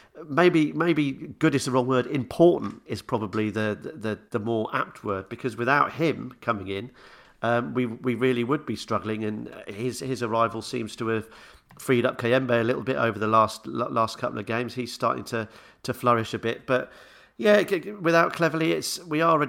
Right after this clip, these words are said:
different side, and perhaps that is part of the imbalance and the lack of control that I've been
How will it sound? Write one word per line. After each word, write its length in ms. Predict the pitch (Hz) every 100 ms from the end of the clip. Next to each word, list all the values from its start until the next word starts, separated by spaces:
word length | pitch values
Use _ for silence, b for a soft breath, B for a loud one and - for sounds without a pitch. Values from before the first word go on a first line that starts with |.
| -
different 340 | 160 - 147
side, 260 | - 151 151
and 120 | 147
perhaps 320 | 135 147 -
that 200 | - 151
is 160 | 160 143
part 280 | - 143 143
of 140 | 139
the 160 | 139 139
imbalance 580 | 120 139 135 135 139
and 80 | 135
the 60 | 127
lack 200 | 127 -
of 100 | -
control 460 | 123 120 143 131 117
that 120 | 123
I've 240 | 139 139
been 240 | 127 117